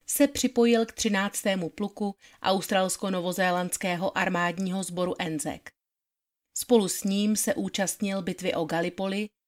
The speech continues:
známé také pod názvem Operace Dardanely. V této bitvě, kdy se Británie společně s Francií pokoušela o získání strategicky důležitého přístupu k Marmarskému moři, se voják Robert Coombs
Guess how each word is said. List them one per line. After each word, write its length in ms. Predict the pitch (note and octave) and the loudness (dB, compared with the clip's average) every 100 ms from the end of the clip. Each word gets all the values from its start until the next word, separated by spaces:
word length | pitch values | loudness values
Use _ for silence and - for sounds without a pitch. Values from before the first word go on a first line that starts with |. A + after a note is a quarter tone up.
| _ _ | _ _
známé 480 | F3+ G3+ F#3+ F#3+ F#3+ | 2 6 6 4 0
také 360 | F#3+ F3+ G3 F#3 | 0 0 0 0
pod 220 | F#3+ F3 | -2 0
názvem 440 | F3 E3 E3+ E3 - | 2 2 2 0 -2
Operace 500 | F3+ F3 E3 - F#3+ | -4 -2 -2 0 2
Dardanely. 640 | F3 E3+ D3+ C#3+ C3 F#3 _ _ _ _ _ _ _ | 2 2 -2 -4 -6 -8 _ _ _ _ _ _ _
V 40 | - | 4
této 300 | C#4+ D4 C4+ | 6 6 6
bitvě, 400 | C4+ C4+ G3+ E3+ | 4 2 2 2
kdy 180 | D#3+ E3+ | 2 0
se 160 | G#3 | 0
Británie 600 | E3+ G3 G#3+ A3 G#3 E3 | -2 0 2 2 2 2
společně 460 | - F3+ E3+ - E3 | 0 0 0 -2 -4
s 60 | |
Francií 640 | - F3 F3 G3 F3+ F#3 F#3+ _ _ | 0 -2 -2 -6 -4 -6 -8 _ _
pokoušela 680 | G#3 A3 A3+ - A#3 A#3 - | 0 4 2 2 0 0 0
o 100 | F#3 | -2
získání 680 | G#3 G#3 - A3+ A3 F#3+ F#3+ | -2 -4 -2 -2 0 -2 -4
strategicky 680 | - F3+ F3+ E3+ E3 - | 2 2 2 -4 -4 -6
důležitého 640 | F3 E3+ E3+ F#3 F3 E3+ E3 | -4 0 0 0 0 0 -2
přístupu 580 | - F3+ - F#3+ - F#3+ | -4 -6 -6 -8 -8 -6
k 80 | |
Marmarskému 680 | F#3 D3 D#3+ D#3+ - E3+ D#3+ | -2 0 0 -2 -2 -2 -2
moři, 420 | D#3+ F3 G3+ G#3 - _ _ _ | -2 -4 -4 -6 -8 _ _ _
se 220 | - C#4+ A#3 | 2 6 6
voják 440 | B3 C4+ F#3+ - | 6 6 4 0
Robert 360 | G3+ G#3 G3 - | -2 0 -2 -4
Coombs 540 | F#3+ G3 G#3+ - | -4 0 0 0